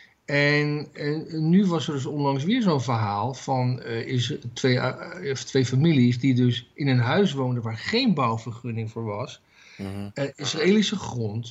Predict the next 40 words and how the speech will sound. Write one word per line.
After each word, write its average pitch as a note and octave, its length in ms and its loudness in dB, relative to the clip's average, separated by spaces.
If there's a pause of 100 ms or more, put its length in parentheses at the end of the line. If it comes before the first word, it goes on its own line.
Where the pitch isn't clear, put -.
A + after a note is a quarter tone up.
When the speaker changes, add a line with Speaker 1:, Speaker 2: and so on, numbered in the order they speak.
Speaker 1:
En F3 180 -4
Israël G3 320 -2
zei, E3+ 220 0
"Je F3 80 6
moet C#3 160 2
eruit. E3 520 2
Dat C3+ 180 -10
is C#3 160 -8
niet, - 360 -4
Speaker 2:
Ja. G#2+ 100 -4
Speaker 1:
je D#3+ 60 -2
hebt C#3+ 140 -6
hier C#3 140 -2
geen B2+ 220 -4
recht F#3+ 220 0
om C3+ 100 -2
te D#3+ 80 -2
wonen." E3+ 160 0
Dat D#3 140 -2
zou D#3 220 2
in D3+ 200 0
iedere F3+ 320 4
staat, C3+ 420 -2
in E3 120 -6
ieder D#3 200 0
land C3 260 0
ook - 180 -4
zo D3+ 200 -2
gaan. G#2 440 -6 (320)
Speaker 2:
Ja. G2 240 -8 (120)
Speaker 1:
Nou G3 140 4
ja, D3 200 0
dat D#3 140 -6
wordt D#3+ 160 -4
dan D#3 120 -2
zo F#3+ 200 2
hoog E3 300 0
opgespeeld B2 800 -4
van, B2+ 500 0
eh, B2 200 2